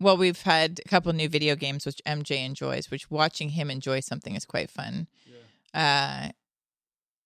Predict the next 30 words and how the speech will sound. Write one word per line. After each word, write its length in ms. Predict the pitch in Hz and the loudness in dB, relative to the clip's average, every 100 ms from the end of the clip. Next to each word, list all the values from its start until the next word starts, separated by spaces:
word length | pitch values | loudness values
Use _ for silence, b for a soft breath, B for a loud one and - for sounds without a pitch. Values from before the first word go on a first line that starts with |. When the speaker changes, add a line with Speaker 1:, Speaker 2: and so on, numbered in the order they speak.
| _ _ _ _ _ - | _ _ _ _ _ -6
Speaker 1:
we, 280 | 285 262 247 | -6 -4 -4
I 120 | - | -4
mean, 340 | 311 320 302 _ _ _ _ _ _ _ - | -8 -10 -14 _ _ _ _ _ _ _ -4
Speaker 2:
Yeah, 80 | |
Speaker 1:
I'm 160 | 156 143 - | -2 -2 0
trying 140 | 151 | 0
Speaker 2:
the 0 | |
Speaker 1:
to 40 | 294 | 0
think 220 | 277 233 | -4 -4
what 120 | 226 | -4
we've, 200 | 190 175 - | -4 -6 -6
what 140 | 202 202 | -6 -4
we've 220 | 190 - | -4 -4
done 440 | 180 180 180 185 - _ _ _ _ | -2 -2 -2 -8 -10 _ _ _ _
more 180 | 190 185 | 0 2
recently, 680 | 175 208 - - 113 151 165 _ _ - | 2 -2 -4 -6 -4 -6 -10 _ _ -2
but 240 | 151 - - _ _ _ _ _ - | 0 0 -6 _ _ _ _ _ -6
really 320 | 196 233 214 | -2 0 2
last 500 | 175 175 185 190 - | 2 2 2 0 -4
year, 460 | 170 139 135 156 165 _ 123 | -2 0 0 -4 -8 _ -16
Speaker 2:
Yeah, 220 | 120 107 | -12 -2
Speaker 1:
it 60 | 190 | 2
Speaker 2:
I'm 60 | |
Speaker 1:
was 180 | 196 196 | 2 4
Speaker 2:
not 100 | 185 | 4
Speaker 1:
a 20 | 160 | 4
Speaker 2:
lost. 100 | 196 | 4
Speaker 1:
home 220 | 196 202 | 4 6
buddy 220 | 190 180 | 4 4
year. 420 | 170 151 110 160 | 2 2 0 -2